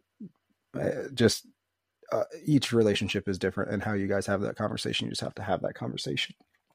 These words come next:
And then the second part of this question, uh, about, you know, making sexual jokes and bringing up, you know, the topic of sex and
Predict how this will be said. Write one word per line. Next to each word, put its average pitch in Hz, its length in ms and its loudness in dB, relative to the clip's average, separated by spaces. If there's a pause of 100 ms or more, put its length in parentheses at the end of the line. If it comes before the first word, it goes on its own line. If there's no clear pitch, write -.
(640)
And 131 160 10
then 127 420 10 (280)
the 113 300 6
second 185 300 6
part 113 180 8
of 90 60 6
this 92 100 2
question, 101 560 -2 (200)
uh, 104 460 4 (1400)
about, 113 440 8 (160)
you 120 100 6
know, 110 80 6
making 120 260 6
sexual 123 320 2
jokes 101 340 4
and 104 80 0
bringing 107 300 4
up, 98 180 4 (100)
you 113 80 0
know, 101 140 4
the 90 60 2
topic 104 340 0
of 104 80 -10
sex 101 300 2
and 95 320 -4